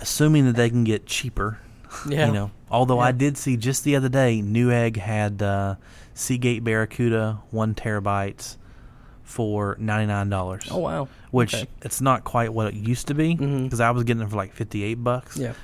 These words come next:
Speaker 1: But it's at least broke the hundred dollar mark.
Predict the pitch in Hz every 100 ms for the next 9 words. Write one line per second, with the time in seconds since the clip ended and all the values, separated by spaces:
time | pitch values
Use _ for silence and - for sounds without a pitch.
0 | - - 113 - 113 120 113 - 107 104
1 | 101 107 104 95 107 101 95 95 95 95
2 | -